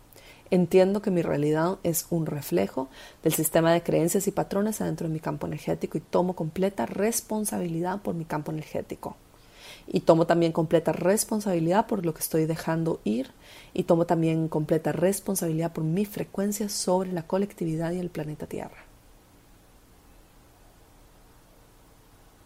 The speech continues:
Tomo una decisión consciente en este momento, en el momento presente, el único que existe,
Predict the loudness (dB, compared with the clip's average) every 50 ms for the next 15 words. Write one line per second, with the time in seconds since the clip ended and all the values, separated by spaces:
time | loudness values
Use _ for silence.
0 | -20 -20 -20 -20 -20 -12 -6 -2 0 2 2 2 2 2 0 -2 -2 -2 -2 -2
1 | -2 -2 0 0 0 0 0 -2 -2 -2 -2 -4 -4 -4 -4 -2 -2 -2 -2 -4
2 | -4 -6 -6 -6 -4 -4 -4 -6 -6 -8 -8 -8 -8 -10 -10 -8 -8 -8 -6 -4
3 | -4 -4 -6 -6 -8 -8 -6 -4 -4 -4 -6 -8 -10 -12 -12 -12 -12 -10 -8 -6
4 | -6 -4 -4 -4 -6 -6 -10 -10